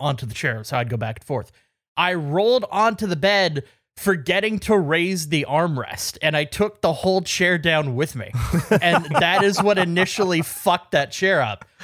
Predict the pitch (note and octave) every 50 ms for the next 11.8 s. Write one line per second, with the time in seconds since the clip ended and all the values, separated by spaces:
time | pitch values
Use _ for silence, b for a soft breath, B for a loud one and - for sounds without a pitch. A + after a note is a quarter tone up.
0 | B B B - F3+ D#3 E3 E3+ E3+ - - G#3 G3 - B3+ A3+ E3 F3 F#3 F#3
1 | G3 F#3+ F#3+ F#3+ G3 G3 G3+ G#3 G#3 G#3 G3+ F#3+ F3 E3 E3 D#3+ D#3 D#3+ D#3 D#3+
2 | D#3 D3+ C#3+ C3 - - - F#3 F#3+ F#3+ E3+ C#3 B2+ B2 A#2 A2+ A2 B B B
3 | B B B B - D#3+ E3+ F3+ F#3+ G3 F#3+ F#3 F#3 E3+ E3 - - G3 F3+ F3
4 | E3+ - - D#3+ D#3 E3 G3 A#3+ A#3+ - _ _ - D#3 F3+ G3+ A3 A#3 B3+ -
5 | - - - - B3+ A#3 A3+ A3 G#3 - - - A3 G3+ G3+ G#3 F#3+ C#3+ A2 -
6 | - _ - D#3+ F#3+ F#3+ F#3 D3 A#2+ - - - F#3+ F#3 F3+ D#3 - F#3+ F#3 E3+
7 | F3 F3+ G#3+ A#3 - E3 F3 - - - E3+ E3+ - - F3+ D#3+ D#3+ - - -
8 | - F3+ D#3+ D#3 D3+ - - - F3+ D#3 B2 F#2+ A2+ - - B2+ - - - F3+
9 | D#3+ D#3+ - - F3+ D#3 C#3 A#2 - C#3 C3+ G3+ G#3 A3 B3+ C4+ C#3 C3 B2 -
10 | A3+ A3 G#3 F#3 E3+ D3 C#3 C3 C#3 C#3 C3 C3 - - - C#3 C3 C3 B2+ B2
11 | B2+ - E3+ E3+ F#3 F#3+ G3 G#3+ G#3 G3+ G3+ A2 G2 - -